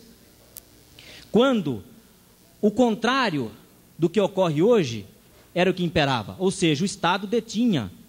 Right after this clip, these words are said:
o poder de disciplinar a área, essa esfera do trânsito. Era o poder que dita-, era o Estado que ditava as regras,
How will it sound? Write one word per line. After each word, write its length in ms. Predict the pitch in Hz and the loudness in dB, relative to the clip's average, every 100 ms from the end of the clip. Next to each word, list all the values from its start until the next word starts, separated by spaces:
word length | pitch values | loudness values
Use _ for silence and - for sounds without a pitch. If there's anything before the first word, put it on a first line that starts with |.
| _ 147 | _ -8
o 40 | |
poder 600 | 170 202 135 170 180 - - - _ _ _ - - - - - | 0 2 4 2 0 -12 -20 -20 _ _ _ -20 -20 -20 -20 -12
de 180 | 117 160 | -4 0
disciplinar 800 | 202 240 - 202 156 160 117 - - _ _ | 2 0 0 2 2 0 -4 -10 -20 _ _
a 80 | - | -2
área, 560 | 139 160 170 123 104 92 _ _ _ _ _ _ _ - | 0 0 -2 -4 -10 -14 _ _ _ _ _ _ _ -6
essa 360 | 143 156 151 135 | -2 -2 -2 -4
esfera 480 | 160 - - 139 131 | -4 -6 0 0 0
do 80 | 131 | -4
trânsito. 460 | 156 180 147 - - - _ _ _ - | 0 2 2 -2 -18 -20 _ _ _ -2
Era 120 | 165 | 2
o 40 | 214 | 2
poder 400 | 226 165 202 240 | 0 2 2 0
que 80 | |
dita-, 400 | 233 247 196 202 | -4 -4 -2 0
era 100 | 170 | 2
o 140 | 175 165 | 2 2
Estado 360 | 160 196 226 | 0 -2 -2
que 80 | 240 | -4
ditava 600 | 240 247 185 208 147 104 - - - | -8 -4 0 0 -2 -6 -8 -20 -10
as 180 | 135 143 | -2 0
regras, 560 | 143 143 113 101 95 | 2 2 0 -6 -12